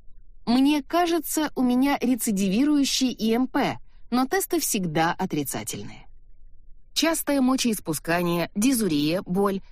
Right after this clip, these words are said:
и даже кровь в моче — симптомы заболевания, называемого синдромом болезненного мочевого пузыря, С Б М П. Раньше оно называлось интерстициальный цистит, однако синдром болезненного мочевого пузыря —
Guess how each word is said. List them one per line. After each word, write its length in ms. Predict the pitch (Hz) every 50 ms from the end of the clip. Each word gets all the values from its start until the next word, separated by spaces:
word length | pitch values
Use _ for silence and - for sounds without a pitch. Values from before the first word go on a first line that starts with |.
| - -
и 140 | - 254 254
даже 260 | 214 240 233 220 240
кровь 340 | 214 - 202 175 139 131 - -
в 140 | - 139 147
моче — 420 | 156 160 175 - - 302 330 330 - - - -
симптомы 540 | - - 294 302 269 - 370 370 349 330 302
заболевания, 840 | 247 269 214 220 208 202 190 202 269 302 269 208 170 147 131 127 - - -
называемого 760 | - 220 226 214 208 214 196 233 285 320 302 285 277 254 269 247
синдромом 680 | - - 240 226 214 196 233 269 262 262 262 247 214
болезненного 680 | 196 185 175 170 190 202 185 185 196 190 185 175 165 165
мочевого 500 | 165 165 - - 156 143 151 151 151 151
пузыря, 520 | - - 147 131 143 139 131 120 101 - - - - - - - -
С 300 | 180 175 160 143 123 -
Б 280 | 143 139 175 220 254 - -
М 260 | 160 151 147 143 120
П. 240 | - 104 92 - - - - - - - - - - - - - - - - -
Раньше 400 | 226 254 320 381 370 339 - 320
оно 180 | 262 254 262 247
называлось 600 | 233 226 208 208 202 220 240 233 226 214 - - - - - - -
интерстициальный 1000 | 262 277 269 - 262 233 - - - 220 185 - 202 226 269 302 294 277 269 254
цистит, 600 | - - 294 285 - - - 160 127 - - - - - - - - - - -
однако 420 | - 208 190 196 196 190 - 196
синдром 440 | 185 - 208 196 185 202 190 180 170
болезненного 640 | 180 185 185 170 160 147 139 151 147 147 143 139 147
мочевого 520 | 147 151 143 - 156 143 139 131 127 127
пузыря — 420 | - - 147 160 196 254 320 359